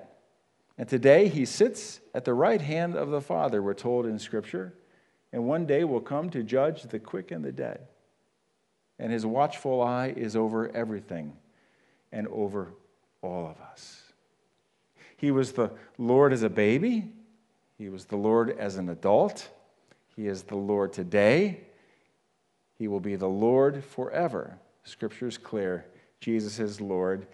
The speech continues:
Jesus is Lord, period. Now, this idea of Jesus is Lord, Jesus Christ is Lord, shows up about seven hundred forty times in Scripture.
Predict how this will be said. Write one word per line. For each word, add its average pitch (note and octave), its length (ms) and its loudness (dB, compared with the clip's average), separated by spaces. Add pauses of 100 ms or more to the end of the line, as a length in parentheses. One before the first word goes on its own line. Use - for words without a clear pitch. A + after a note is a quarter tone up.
(280)
Jesus B2+ 540 -2
is A2 180 -8
Lord, A#2 460 4 (680)
period. G2 580 -4 (1600)
Now, F#2 300 -2 (1500)
this - 360 -4 (680)
idea G#2 440 0
of F#2 200 -6
Jesus G2+ 420 -6
is F#2 160 -10
Lord, F2+ 340 -6
Jesus G2 400 -10
Christ G#2 540 -2
is F2+ 160 -10
Lord, F2+ 240 -8
shows A2 380 -4
up G#2+ 220 -10
about F2+ 300 -12
seven A2+ 480 -4
hundred G#2 360 -8
forty G2 340 -8
times F2 560 -10
in F#2 100 -12
Scripture. - 480 -14